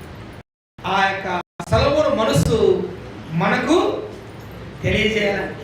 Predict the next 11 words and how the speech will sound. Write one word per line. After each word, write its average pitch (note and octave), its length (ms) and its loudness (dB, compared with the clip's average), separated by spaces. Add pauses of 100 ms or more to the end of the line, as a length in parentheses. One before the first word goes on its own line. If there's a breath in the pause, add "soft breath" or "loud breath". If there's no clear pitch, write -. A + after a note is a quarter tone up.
(720)
ఈ - 20 -2
రెండు A3+ 240 0
కారణాల A#3 580 0
వల్ల G3+ 440 0 (960)
సొలొమోను G#3 520 2
దేవుడు F#3 540 4 (200)
ప్రశ్న F3 220 -4
వేసినాడు. D#3 760 -8 (760)
సరే, B3 280 0
మొత్తానికి C4 760 2 (600)
దేవుడు C4 760 2